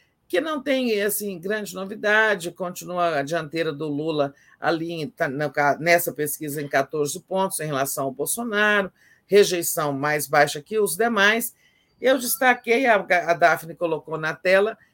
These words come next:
um quadrinho que eles pesquisaram, razões por que a, apoiar o Lula, né, digamos assim, em que ele é apontado como mais capacitado para enfrentar vários problemas, é, desses que estão aí gritando nos nossos ouvidos, como desemprego, combater pobreza,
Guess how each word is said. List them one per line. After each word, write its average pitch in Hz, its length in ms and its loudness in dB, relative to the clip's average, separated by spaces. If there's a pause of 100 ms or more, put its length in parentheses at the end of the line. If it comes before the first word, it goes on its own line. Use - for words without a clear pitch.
(200)
um 240 240 -2
quadrinho 214 640 0
que 180 100 -4
eles 165 220 -4
pesquisaram, 175 840 0 (360)
razões 214 640 -2
por 202 240 -6
que 202 140 -2
a, 196 320 2
apoiar 175 560 0
o 175 60 0
Lula, 170 400 2
né, 160 120 -4
digamos 156 380 -4
assim, 151 240 -6
em 170 180 -8
que 196 140 -2
ele 196 140 4
é 208 40 4
apontado 185 600 -2
como 175 220 -8
mais 202 280 -4
capacitado 165 840 -4 (500)
para 208 160 2
enfrentar 220 540 -6
vários 220 400 0
problemas, 202 720 -4 (400)
é, 170 400 2 (120)
desses 165 640 -6 (160)
que 165 80 -6
estão 160 340 -4
aí 151 160 -4
gritando 151 640 -4
nos 139 100 -4
nossos 139 420 -4
ouvidos, 139 540 -4
como 151 320 -4
desemprego, 151 960 -4
combater 151 440 -4
pobreza, 151 1000 -2